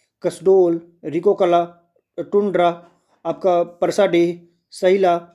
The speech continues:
आपका सरियाडीह, दमाखेड़ा और निपनिया, इस सारे जगह जो कॉलेज हैं आयुर्वेद वाले, वहाँ के लिए वैकेंसी निकाली गई है। अगर हम बात करें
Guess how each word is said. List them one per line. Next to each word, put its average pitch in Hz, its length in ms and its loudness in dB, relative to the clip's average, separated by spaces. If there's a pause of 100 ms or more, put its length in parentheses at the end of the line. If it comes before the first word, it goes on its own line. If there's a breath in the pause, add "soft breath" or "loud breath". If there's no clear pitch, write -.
(380)
आपका 165 240 -6
सरियाडीह, 180 560 0 (360)
दमाखेड़ा 180 520 -2
और 170 280 -10
निपनिया, 165 400 -4 (500 soft breath)
इस 220 100 -8 (140)
सारे 208 340 2
जगह 202 220 2
जो 190 120 0
कॉलेज 190 300 0
हैं 180 160 -2 (240)
आयुर्वेद 175 360 0
वाले, 156 260 0 (400)
वहाँ 190 240 0
के 208 100 -2
लिए 196 120 4
वैकेंसी 160 360 -4
निकाली 180 320 0
गई 127 140 -6
है। 120 180 -12 (880 soft breath)
अगर 220 200 2
हम 240 120 2
बात 220 160 2
करें 233 180 -4